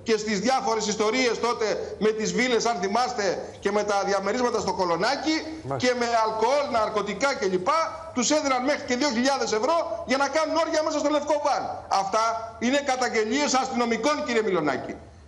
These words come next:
Speaker 1: Μιλάμε για διαφθορά του πολιτικού κόσμου και κανένας δεν έχει καταλάβει τίποτα. Οι άνθρωποι είναι βαθύτατα διεφθαρμένοι.
Speaker 2: Αύριο θα είναι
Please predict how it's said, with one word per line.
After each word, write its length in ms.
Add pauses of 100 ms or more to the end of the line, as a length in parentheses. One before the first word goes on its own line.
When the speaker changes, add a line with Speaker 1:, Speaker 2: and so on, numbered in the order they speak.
(140)
Speaker 1:
Μιλάμε 380 (120)
για 100 (140)
διαφθορά 580
του 80 (100)
πολιτικού 380 (140)
κόσμου 320 (280)
και 140
κανένας 280
δεν 120
έχει 160
καταλάβει 400
τίποτα. 340 (300)
Οι 100 (100)
άνθρωποι 300
είναι 120 (120)
βαθύτατα 680
διεφθαρμένοι. 460
Speaker 2:
Αύριο 260
θα 220
είναι 160